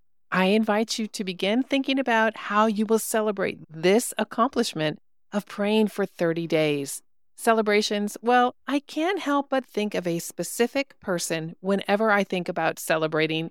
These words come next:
anything, and that would be my sweet, sweet accountability sister and my friend, Misty Hughes. Not only is she a woman after God's own heart,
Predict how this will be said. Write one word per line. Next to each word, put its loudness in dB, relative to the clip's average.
anything, -6
and -2
that 4
would -2
be -4
my 0
sweet, -8
sweet -8
accountability -2
sister -4
and -2
my 2
friend, 0
Misty -2
Hughes. -4
Not 2
only 2
is 2
she 0
a 2
woman 2
after -4
God's 2
own -2
heart, 0